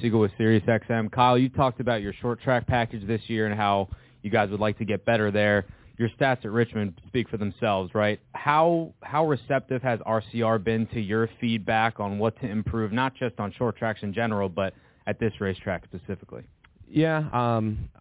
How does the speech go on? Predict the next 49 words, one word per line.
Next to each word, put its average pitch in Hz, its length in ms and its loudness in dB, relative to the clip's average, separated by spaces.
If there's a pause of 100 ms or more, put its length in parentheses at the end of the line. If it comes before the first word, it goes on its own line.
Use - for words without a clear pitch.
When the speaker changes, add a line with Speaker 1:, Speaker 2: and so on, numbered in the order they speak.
(100)
Speaker 2:
I 69 40 -16
mean, 110 220 2
we've 120 120 4
been 120 160 2
talking 117 340 2
<laughs> 120 80 2
about 120 220 4
it 95 100 0
nonstop, 110 680 0
you 98 100 0
know, 101 220 2
day 104 260 2
in, 101 140 2
day 98 200 2
out, 101 220 2
trying 95 200 0
to 90 100 -6
figure 95 180 -2
out 92 140 -2
what 95 100 0
it 90 80 -4
is 92 220 0
that, 92 280 -4
uh, 90 300 0
that 95 100 -6
we 95 80 -4
need 92 140 -4
to 87 80 -6
do 92 140 -2
to 90 80 -2
get 87 120 -8
better, 90 200 -2
to 80 80 -8
go 90 260 -2 (760)
faster 110 300 0
at 107 60 -2
the 98 80 -8
short 113 220 0
track. 101 240 -2 (100)
So, 107 240 2 (140)
um, 101 400 0 (280)
this 107 200 -2
weekend 113 260 0
will 104 80 0
be 104 80 2
another 104 240 2
one 104 140 4
of 101 40 2
those 101 140 2